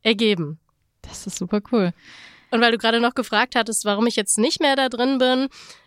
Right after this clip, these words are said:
Speaker 1: es ist ja so, dass im deutschen Wissenschaftssystem oder generell in der Wissenschaft, also es können nicht alle, die promovieren, tatsächlich am Ende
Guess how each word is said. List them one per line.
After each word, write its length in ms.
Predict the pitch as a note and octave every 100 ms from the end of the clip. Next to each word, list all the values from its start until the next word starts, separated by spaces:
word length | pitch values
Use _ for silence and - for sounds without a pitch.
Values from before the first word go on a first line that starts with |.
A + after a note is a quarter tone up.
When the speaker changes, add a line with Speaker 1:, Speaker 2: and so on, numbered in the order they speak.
| _
Speaker 1:
es 180 | - G#3
ist 140 | F#3+
ja 140 | D4 B3
so, 260 | A3+ A#3 B3+ - _ _ _
dass 380 | G3 A3 A3+ -
im 140 | A3+
deutschen 360 | G#3 A3 - B3
Wissenschaftssystem 840 | A#3+ B3+ A#3 A#3 - A#3 - A3+ A#3
oder 120 | G3+
generell 460 | G#3 A3+ G3 F#3+
in 140 | F#3+ G3+
der 160 | G3+
Wissenschaft, 640 | F#3 - G3+ - F3 - -
also 180 | F#3+
es 100 | G3
können 240 | - A3 A3+
nicht 180 | G#3 G3+
alle, 180 | G3 G3+
die 100 | G#3
promovieren, 540 | - G3+ F#3 G3 G3+
tatsächlich 500 | - - F#3+ G3+ -
am 140 | F#3+
Ende 360 | F3+ F#3+ G3